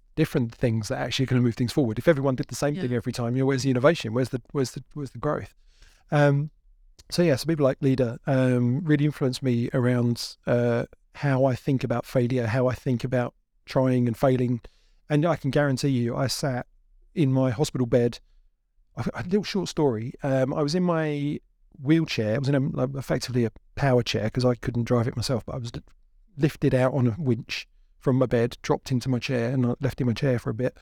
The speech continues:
Speaker 1: um, just to kind of give you a bit of a different scenery. And, um, my ha-,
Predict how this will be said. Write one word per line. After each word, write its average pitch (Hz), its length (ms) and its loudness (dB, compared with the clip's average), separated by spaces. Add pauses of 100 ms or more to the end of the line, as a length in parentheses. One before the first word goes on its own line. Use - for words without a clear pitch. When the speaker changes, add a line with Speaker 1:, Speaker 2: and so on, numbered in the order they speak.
(440)
Speaker 1:
um, 127 180 0
just - 140 -4
to - 80 -14
kind 127 160 0
of 107 140 -8 (220)
give 131 140 -6
you 127 60 4
a 120 40 0
bit - 100 -4
of 139 60 -4
a 120 40 -6
different 131 260 -6
scenery. 120 400 -4 (360)
And, 143 360 0
um, 147 480 0 (560)
my 151 300 0
ha-, 156 120 0